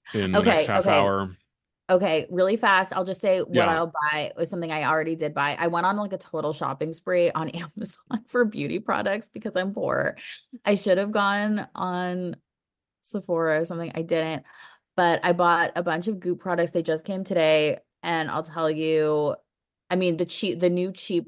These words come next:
Speaker 2: Goop stuff to try.
Speaker 1: Okay.
Speaker 2: So I got from Good Clean Goop. So I ordered and it came today. I got the body facial exfoliating scrub, the Good Clean Goop, the Naked Elixir body oil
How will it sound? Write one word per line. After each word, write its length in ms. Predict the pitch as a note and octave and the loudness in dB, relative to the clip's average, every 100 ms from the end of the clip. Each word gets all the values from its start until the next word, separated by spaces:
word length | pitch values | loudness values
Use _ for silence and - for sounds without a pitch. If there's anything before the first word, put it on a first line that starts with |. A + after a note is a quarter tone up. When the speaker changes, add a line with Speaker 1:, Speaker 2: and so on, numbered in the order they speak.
| _ | _
Speaker 2:
Goop 240 | D3+ C3+ - | -10 -8 -6
stuff 280 | - C#3 | -6 -6
to 100 | - | -8
try. 460 | - - - - A3 - _ _ - | -10 -8 -8 -8 -10 -12 _ _ -2
Speaker 1:
Okay. 280 | - A2+ C3 | 0 2 0
Speaker 2:
So 120 | G2+ | -2
I 40 | - | -2
got 120 | - - | -2 4
from 200 | G#3 F#3 | 4 4
Good 240 | G3+ F#3+ | 4 4
Clean 260 | F3 G#3 F3 | 2 -2 -2
Goop. 240 | C3 - | -6 -8
So 300 | - F#3 E3 - | 0 4 4 4
I 220 | F3+ F3+ | 4 4
ordered 560 | - D#3+ A#2+ A2 C#3 - | 2 0 0 -2 -4 -6
and 140 | E3+ | -6
it 80 | - | -6
came 340 | - E3+ E3 | -8 -6 -6
today. 480 | E3+ F3 - - G#3+ _ _ _ _ - | -6 -8 -8 -10 -12 _ _ _ _ -2
I 80 | F3+ | 2
got 180 | F3 | 4
the 80 | F3+ | 4
body 440 | F3 F3 E3 F3 G#3+ | 2 4 4 4 0
facial 420 | G#3+ F#3+ A#3 F3+ | -2 -2 -4 -4
exfoliating 680 | - - F3 E3+ E3 E3 E3+ | -4 2 4 4 2 -2 -8
scrub, 800 | - - D#3+ F#2 A#1+ D2 - G#3 _ _ _ _ _ _ _ _ - | -10 -8 -4 -4 -6 -8 -8 -10 _ _ _ _ _ _ _ _ -4
the 100 | F#3+ | -4
Good 360 | F3 F#3 F#3 | 2 2 2
Clean 280 | F#3+ A#3 A3 | 0 -2 -2
Goop, 280 | F#3+ F#3+ - | -2 -6 -4
the 180 | E3+ F3+ | 2 2
Naked 340 | F3 E3+ G#3+ | 4 2 2
Elixir 440 | G3 F3 E3 - F3 | 2 2 0 0 0
body 380 | E3 D3+ D#3+ - | 2 2 0 -4
oil 640 | C3+ A#2+ C3+ E3 A3+ C#4 | -4 -4 -2 -2 -2 -6